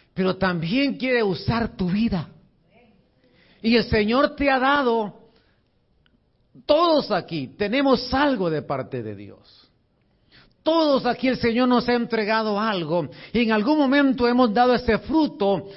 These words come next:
pero tenemos que cuidar ese fruto que el Señor nos ha dado. Que no vengan las langostas, que no vengan a devorar el fruto que el Señor nos ha dado. Y por supuesto que Él quiere que, que florezcamos y demos aún más fruto.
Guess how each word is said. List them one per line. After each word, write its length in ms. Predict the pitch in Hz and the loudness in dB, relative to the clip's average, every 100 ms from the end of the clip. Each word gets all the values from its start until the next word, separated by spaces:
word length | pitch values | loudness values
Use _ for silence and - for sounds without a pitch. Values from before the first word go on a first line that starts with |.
| - - | -14 -2
pero 220 | 220 214 | 0 0
tenemos 460 | 208 233 311 320 | -2 0 0 0
que 180 | 311 254 | -2 -6
cuidar 500 | - 214 214 262 294 | -2 0 4 4 4
ese 280 | 262 - 247 | 2 2 0
fruto 500 | 247 320 339 - 160 | 0 -2 0 -2 -6
que 80 | 151 | -4
el 80 | 139 | -4
Señor 380 | 147 135 135 | -4 -4 -4
nos 220 | 120 110 110 | -6 -10 -10
ha 120 | 101 | -12
dado. 320 | 95 87 78 _ _ _ _ _ _ _ _ _ _ _ - | -12 -16 -20 _ _ _ _ _ _ _ _ _ _ _ -4
Que 140 | 233 | -2
no 160 | 254 285 | 2 2
vengan 300 | 302 294 285 | 2 2 2
las 140 | 269 | 2
langostas, 1040 | 277 269 254 339 311 - - - - _ _ _ _ _ _ _ _ _ - | 2 0 0 0 -2 -8 -12 -12 -16 _ _ _ _ _ _ _ _ _ -2
que 120 | 247 | 0
no 120 | 269 | 2
vengan 240 | 285 294 285 | 2 2 4
a 140 | 277 | 4
devorar 920 | 269 247 247 254 294 269 226 214 180 - _ _ _ _ | 4 2 2 2 2 2 0 -2 -8 -14 _ _ _ _
el 220 | - 220 196 | -4 -4 -2
fruto 440 | 254 302 311 262 | 0 0 0 -4
que 140 | 196 196 | -2 -4
el 60 | |
Señor 320 | 175 190 208 | -2 -2 0
nos 220 | 226 247 226 | 0 -2 -4
ha 60 | |
dado. 280 | 214 254 214 | -4 -2 -2
Y 140 | 175 139 | -4 -8
por 220 | - 135 | -8 -6
supuesto 640 | 160 - 233 302 - 220 | -6 -8 -4 -4 -4 -6
que 360 | - 196 151 - - - _ _ | -4 -4 -6 -12 -20 -20 _ _
Él 220 | 202 214 | -2 -2
quiere 640 | - 226 240 220 - - - | -2 0 2 2 -2 -16 -6
que, 500 | 196 190 170 147 - | -2 0 -2 -4 -6
que 140 | 180 | -6
florezcamos 880 | 143 165 160 - 180 214 240 226 - | -4 -4 -4 -6 -2 2 2 2 0
y 60 | 190 | 0
demos 340 | 214 233 214 - | 2 2 -2 -2
aún 340 | 160 180 294 | 0 4 4
más 200 | 285 269 | 4 0
fruto. 680 | 269 311 330 - 170 160 - | 0 -2 -2 -4 -6 -6 -12